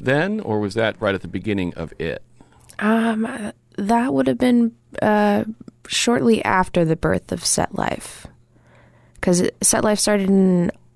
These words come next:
Speaker 2: August, and I feel like the first time I saw Dixon would have been, uh, closer to, like, September, October.
Speaker 1: Okay, so right there at the day, early
Speaker 2: Yeah.
Speaker 1: days, yeah.
Speaker 2: Um,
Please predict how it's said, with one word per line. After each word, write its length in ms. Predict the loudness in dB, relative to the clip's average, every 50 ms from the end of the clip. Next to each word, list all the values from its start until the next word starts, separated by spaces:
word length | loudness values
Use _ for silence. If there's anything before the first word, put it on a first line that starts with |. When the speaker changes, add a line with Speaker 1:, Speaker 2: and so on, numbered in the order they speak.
| _ _ 2
Speaker 2:
August, 640 | 4 4 4 4 4 4 2 2 4 2 2 0 2
and 100 | 2 2
I 100 | 0 0
feel 300 | -2 -2 0 2 2 4
like 220 | 2 2 0 -2
the 80 | -4 -4
first 260 | 0 0 0 0 0
time 220 | 0 0 0 2
I 140 | 2 0 0
saw 280 | 0 0 2 2 0 0
Dixon 560 | 0 0 -2 -2 -2 -2 -2 0 0 0 -2 -4 -8 -12 -10 -4
would 300 | -4 -2 0 2 2 2
have 120 | 0 0
been, 460 | 2 2 2 2 2 2 0 0 -2
uh, 480 | -2 -2 -2 -2 -2 -2 -2 -4 -4 -6 -8 _ -20 -20 -20 -20 -20 -20 -20 -20 -20 -20 -20 -20 -20 -20 _ _ _ _
closer 340 | -2 0 0 2 2 2 2
to, 80 | 2
like, 180 | 2 0 0 -2
September, 560 | -2 -4 -4 -4 -4 -2 -2 0 0 -2 -2
October. 800 | -2 -4 -6 -10 _ -4 -2 -2 0 0 0 0 0 -2 -4 -6 -6
Speaker 1:
Okay, 260 | -6 -6 -4 -4 -6 -6
so 240 | -6 -6 -8 -6 -2 0
right 180 | 0 0 0
there 220 | 0 0 0 0 -2
at 80 | -2
the 80 | -4 -2
day, 320 | -2 0 0 0 0 -2
early 260 | -2 -4 0 2 2
Speaker 2:
Yeah. 140 | 4 4 2 0
Speaker 1:
days, 240 | -2 -4 -4 -4
yeah. 260 | -4 -2 -2 -4 -6 -8 -12 -20 -20 -20 _ _ 0
Speaker 2:
Um, 480 | 0 0 0 0 -2 -4 -4 -4 -6